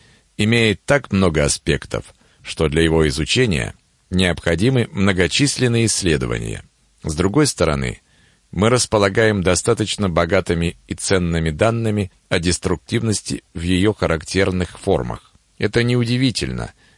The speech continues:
если вспомнить, что они получены путем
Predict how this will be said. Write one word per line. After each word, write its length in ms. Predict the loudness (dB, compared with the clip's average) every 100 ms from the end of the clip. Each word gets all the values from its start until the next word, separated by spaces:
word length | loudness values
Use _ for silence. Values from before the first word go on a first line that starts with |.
| -4
если 340 | -2 0 -2
вспомнить, 640 | -4 0 0 2 -2 -6 _
что 300 | -16 -2 0
они 180 | 2 0
получены 680 | 2 0 0 -2 -2 -2 -4 -8 -6
путем 420 | -4 0 0 0